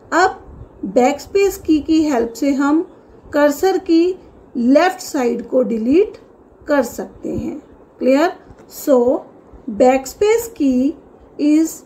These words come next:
used to erase anything typed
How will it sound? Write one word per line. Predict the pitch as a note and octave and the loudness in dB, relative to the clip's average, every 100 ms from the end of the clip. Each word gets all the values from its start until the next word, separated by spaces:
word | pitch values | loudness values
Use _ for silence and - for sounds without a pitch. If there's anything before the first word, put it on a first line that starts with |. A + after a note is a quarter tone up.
| - - | -20 -12
used | A#3+ C4+ D4 E4+ F#4+ F#4 G4+ E4 | 0 2 4 2 2 0 -2 -2
to | D4 B3+ B3 B3+ C4+ - - - | -2 0 2 0 -2 -10 -20 -6
erase | C#4+ B3+ A#3+ A#3 B3 B3+ - - - - | 0 2 4 2 2 -2 -8 -20 -20 -12
anything | C4+ C#4 D#4+ F#4+ G#4 - E4 B3+ A#3+ B3 B3 - - - - | -4 2 4 4 0 0 0 0 -2 -4 -6 -14 -20 -20 -10
typed | C#4+ A#3+ B3 C#4+ C4+ - | -4 0 2 0 -4 -14